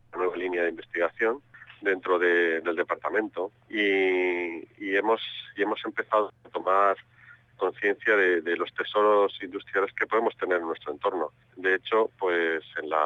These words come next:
Asociación Española de Ingeniería Mecánica, que es un poco la sociedad científica que engloba a, a los profesores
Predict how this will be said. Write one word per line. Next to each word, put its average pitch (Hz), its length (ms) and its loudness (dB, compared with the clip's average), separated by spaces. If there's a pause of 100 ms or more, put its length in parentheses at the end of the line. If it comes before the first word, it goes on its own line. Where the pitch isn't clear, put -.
Asociación 82 480 -8
Española 85 420 -4
de 85 120 -2
Ingeniería 82 360 -4
Mecánica, 85 600 0
que 76 80 -8
es - 180 -12
un 76 60 -18
poco 87 160 -4
la - 140 -12
sociedad 87 280 0
científica 82 500 -8
que 76 140 -8
engloba 82 320 2
a, 76 400 0 (160)
a - 60 -6
los 76 100 -14
profesores - 480 -6